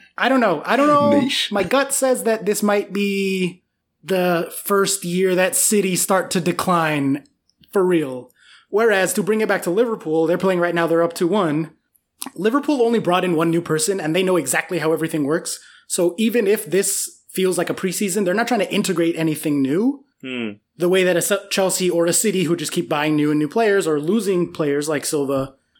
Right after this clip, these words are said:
Speaker 1: this is still the same Liverpool team, except they plugged in Thiago,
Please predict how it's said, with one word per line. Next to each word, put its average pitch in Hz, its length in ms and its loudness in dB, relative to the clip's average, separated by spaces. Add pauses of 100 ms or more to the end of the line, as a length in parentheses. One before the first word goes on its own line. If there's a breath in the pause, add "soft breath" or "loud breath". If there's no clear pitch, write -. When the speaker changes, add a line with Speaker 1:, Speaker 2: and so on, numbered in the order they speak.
(160)
Speaker 1:
this 254 220 0
is 269 140 2
still 262 180 0
the 185 100 -2
same 190 300 2
Liverpool 160 360 0
team, 147 360 -2
except 175 260 -4
they 165 100 0
plugged 160 300 -2
in 147 380 -2 (440)
Thiago, 123 380 -4